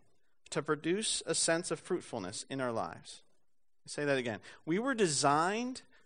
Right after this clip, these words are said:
for intentional activity to produce a sense of fruitfulness in our lives.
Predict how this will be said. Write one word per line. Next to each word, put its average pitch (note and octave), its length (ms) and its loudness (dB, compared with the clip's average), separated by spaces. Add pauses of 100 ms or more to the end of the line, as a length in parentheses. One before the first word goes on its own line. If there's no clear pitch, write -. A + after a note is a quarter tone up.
(140)
for E3 220 2
intentional G#3+ 960 -4
activity D3+ 680 -4 (880)
to E3 100 -4
produce D#3+ 640 0
a C#3+ 60 -2
sense - 320 0
of D3 100 -2
fruitfulness D#3 580 -4
in D3 60 -4
our C#3 100 0
lives. - 520 -4